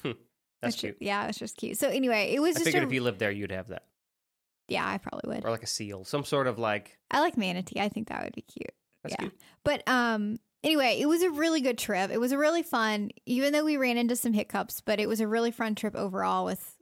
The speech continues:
Speaker 2: with my mom. So, um,
Speaker 1: It was nice to he-, oh, sorry, you have facts to read.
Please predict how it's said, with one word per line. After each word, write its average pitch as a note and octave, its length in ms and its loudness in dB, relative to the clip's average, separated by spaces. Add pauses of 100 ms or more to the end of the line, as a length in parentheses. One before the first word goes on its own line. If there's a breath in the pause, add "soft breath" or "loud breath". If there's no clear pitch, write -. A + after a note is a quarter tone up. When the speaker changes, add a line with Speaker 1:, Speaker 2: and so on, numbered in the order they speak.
Speaker 2:
with G3+ 180 -4
my - 100 -4
mom. - 360 -6
So, - 260 -8 (540 soft breath)
um, - 100 -4
Speaker 1:
It - 20 2
was G3+ 160 2
nice A#3+ 300 0
to F3 100 0
he-, - 280 -14 (400)
oh, A#2+ 40 -12
sorry, A#2 200 0
you C3 60 4
have A#2 100 0
facts B2 260 2
to A2 80 -2
read. F#2+ 220 -6